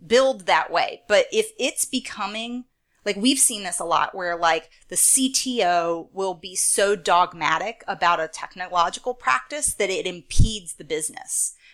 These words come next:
right? And it impedes things from moving forward, um, at least in that experimentation stage. So if, if test-driven development works for you, awesome, using it. I'm not, I mean, we're big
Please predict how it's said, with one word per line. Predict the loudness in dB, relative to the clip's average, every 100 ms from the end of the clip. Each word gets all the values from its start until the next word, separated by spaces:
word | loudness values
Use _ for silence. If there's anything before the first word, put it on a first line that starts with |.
| _
right? | 0 0
And | -4
it | -10
impedes | -14 -10 -2 0 2 0 -2
things | -2 -4 -4 -6
from | -6 -10
moving | -10 -10 -10
forward, | -8 -2 -2 -2 -6 -10 -12 -20 -20 _ -2
um, | 0 0 0 2
at | 2
least | 2 2 2 0
in | -2
that | -2 0
experimentation | -2 -2 -4 -6 -8 -12 -12 -8 -8 -8 -8
stage. | -6 -6 -8 -12 -18 -18 _
So | 0 4 6 4 0 2
if, | 2 2 -4 -12 -16 _ -2
if | 0 2 0 2
test-driven | 4 2 -6 -8
development | 0 2 2 -2 -8 -14
works | -2 2 2 0
for | -4 -6
you, | -6 -6 -6 2
awesome, | 2 4 -2 -6
using | -10 -8 -6
it. | -2
I'm | 0 2
not, | 2 2
I | -2
mean, | -2 -4
we're | 0 2
big | 2 0 -2